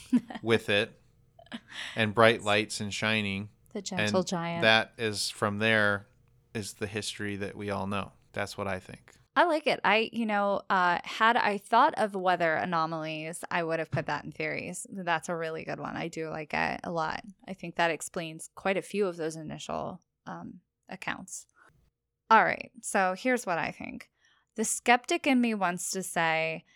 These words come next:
Speaker 1: I think that one or a couple of people spotted some kind of military testing, after which Arthur Shuttlewood caught wind of the ordeal and helped the frenzy along.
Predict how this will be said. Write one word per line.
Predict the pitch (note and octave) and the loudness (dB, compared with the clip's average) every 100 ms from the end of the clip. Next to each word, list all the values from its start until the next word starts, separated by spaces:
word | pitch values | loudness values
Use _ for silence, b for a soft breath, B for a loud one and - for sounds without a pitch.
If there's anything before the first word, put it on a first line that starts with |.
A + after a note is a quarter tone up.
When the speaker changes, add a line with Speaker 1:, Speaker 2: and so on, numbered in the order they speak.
| b b | b b
Speaker 1:
I | - A3 | -6 -2
think | A3 G#3+ | -2 0
that | A3 E3+ | 2 2
one | G3 G3+ A3 C4 | 2 4 4 2
or | - G#3 G3 | 2 4 4
a | F#3+ | 0
couple | - - A#3 A3+ G3+ F#3 - | -6 -4 0 2 4 4 4
of | F#3 F#3+ F3 - - - | 2 2 0 -6 -18 -8
people | F#3+ F3 E3 D#3 | -6 -2 0 0
spotted | - - G3 F3+ F#3 F#3+ - | -2 2 6 6 4 0 -2
some | - F#3 G#3 | -2 -2 -2
kind | - F#3+ F#3 F#3 | -4 -2 0 0
of | F3 F3 E3+ - b b b b | 0 0 -4 -18 b b b b
military | G3+ G3+ G#3 G#3 G3 G3 G3 F#3+ | -4 -2 -2 -2 -2 -2 -2 -2
testing, | - - F#3+ - F#3+ F3+ F3 F3+ F3+ | -2 0 0 0 2 2 2 0 0
after | F3+ F3 - F#3+ F3 | 0 0 0 -2 0
which | F3+ F3+ - - - - | 0 0 0 -4 -4 2
Arthur | G3+ G3+ G#3 G3+ | 4 4 0 -2
Shuttlewood | - F3+ F3 E3 D#3+ D#3+ | 4 4 4 2 0 0
caught | - F#3+ E3 F#3 | 2 6 6 4
wind | G3 G3+ G#3+ | -2 -2 -2
of | G#3 | -4
the | G#3 | 0
ordeal | F#3 F3+ F3 D#3 D#3 D#3 E3 - B B B - | 2 0 -2 0 0 0 -2 -8 B B B -6
and | F#3+ | -4
helped | - F#3+ F#3+ - - - - | 0 2 2 -2 -10 -10 -8
the | G3 | -4
frenzy | F3+ F3 E3+ E3 | 0 -2 0 -4
along. | E3 D#3 D#3+ E3 - - | -4 -4 -2 0 -2 -4